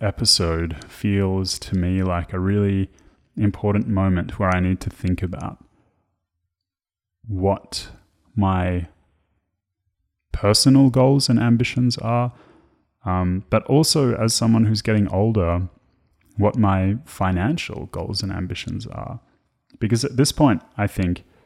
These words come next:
my, like, political position has meant that I haven't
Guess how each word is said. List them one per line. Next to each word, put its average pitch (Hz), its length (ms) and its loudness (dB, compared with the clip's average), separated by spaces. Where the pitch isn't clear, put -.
my, 90 240 0
like, 90 280 -2
political 90 560 -2
position 87 640 -6
has 90 200 -4
meant 90 200 -2
that - 120 -10
I 95 200 -2
haven't 110 360 -2